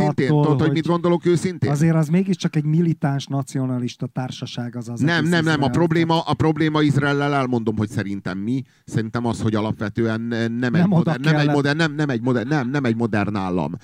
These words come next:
Speaker 1: Mert ha modern állam lenne, akkor nem a vallási kegyhely körül lenne. Érted? Tehát, hogy így eleve ez egy
Speaker 2: Miért
Speaker 1: ilyen
Speaker 2: telepettek
Speaker 1: anta-,
Speaker 2: oda?
Speaker 1: antagonizmus. Hát
Speaker 2: Hát a
Speaker 1: persze.
Speaker 2: Biblia miatt
Speaker 1: De va-, igen,
Speaker 2: telepettek
Speaker 1: igen, igen.
Speaker 2: oda,
Speaker 1: Tehát ha modern
Speaker 2: érted?
Speaker 1: állam lenne, akkor nem, tehát, hogy így ez vala-, val-, bizonyos értelemben,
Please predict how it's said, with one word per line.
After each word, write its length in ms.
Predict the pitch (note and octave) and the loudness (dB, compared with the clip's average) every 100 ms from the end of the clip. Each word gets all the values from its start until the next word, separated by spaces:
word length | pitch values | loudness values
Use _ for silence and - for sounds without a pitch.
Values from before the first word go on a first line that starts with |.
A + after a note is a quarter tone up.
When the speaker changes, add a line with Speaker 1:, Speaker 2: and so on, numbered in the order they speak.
| - - - | -18 -16 -6
Speaker 1:
Mert 280 | G2+ A2 G#2+ | -2 0 0
ha 80 | G2+ | 0
modern 360 | G#2+ A2+ A#2 | 0 0 -2
állam 280 | A#2 A2+ A2+ | 0 0 2
lenne, 320 | A#2 A2+ A#2+ | 0 0 -2
akkor 260 | B2 - A2+ | -4 -4 -4
nem 140 | A2+ | 0
a 60 | G#2 | 0
vallási 420 | F#2+ F#2 F2 G2+ | 0 -2 -4 -6
kegyhely 400 | - E2+ - C#2+ | -4 -2 -2 -6
körül 340 | - F2 E2 E2+ | -2 0 2 0
lenne. 400 | B1 C2 A1 - _ _ _ | -2 -8 -12 -12 _ _ _
Érted? 380 | - F#2 - - - _ _ | -6 -4 -4 -8 -12 _ _
Tehát, 180 | D#2 D#2 | -6 -2
hogy 140 | G2+ | 0
így 140 | G#2+ G#2 | 2 0
eleve 540 | B2 C3+ G#2+ A2+ A#2 | 0 0 0 0 0
ez 140 | A2 | 0
egy 80 | - | 2
Speaker 2:
Miért 140 | A3+ B3+ | 4 2
Speaker 1:
ilyen 120 | A#2 | 2
Speaker 2:
telepettek 600 | F#3+ G3+ - F3 - F3+ | 4 2 2 0 0 -2
Speaker 1:
anta-, 160 | E3 F3 | 0 2
Speaker 2:
oda? 140 | D#3+ D3+ | 4 4
Speaker 1:
antagonizmus. 400 | D3+ E3 C3+ - - | 4 2 0 -4 -6
Hát 200 | - - | -8 -2
Speaker 2:
Hát 200 | G3+ G#3+ | 2 2
a 40 | F3 | 4
Speaker 1:
persze. 120 | E3+ | 4
Speaker 2:
Biblia 380 | G#3 F3+ F#3 E3+ | 2 2 2 2
miatt 260 | D#3+ D#3+ | 4 4
Speaker 1:
De 60 | D3+ | 4
va-, 80 | E3+ G3+ | 2 2
igen, 20 | D3+ F#3+ | 2 2
Speaker 2:
telepettek 180 | F#3 F#3 | 2 0
Speaker 1:
igen, 220 | G3 F3 | 0 0
igen. 200 | F3+ E3+ | 2 2
Speaker 2:
oda, 100 | D3 | 2
Speaker 1:
Tehát 160 | C#3+ D3 | 2 2
ha 100 | D#3+ | 2
modern 220 | F3+ E3+ F3 | 2 2 2
Speaker 2:
érted? 80 | F3 | 2
Speaker 1:
állam 300 | E3+ F3+ F3 | 0 2 2
lenne, 320 | F3 F3 F#3 | 2 2 0
akkor 360 | E3+ E3 E3+ D#3 | 0 -2 -2 -2
nem, 180 | G3 G#3+ | 0 0
tehát, 420 | F3 - - C3+ | 0 -2 -6 -2
hogy 120 | D3+ | -2
így 180 | D3+ - | -2 -4
ez 120 | C#3 | -2
vala-, 240 | B2+ D#3+ E3 | 2 2 2
val-, 160 | D3+ | 0
bizonyos 380 | D#3 E3+ G3 D#3 | 2 2 2 0
értelemben, 720 | E3+ D#3+ D#3 D3 D3+ D#3 E3 | 0 0 -2 -2 -2 -2 -2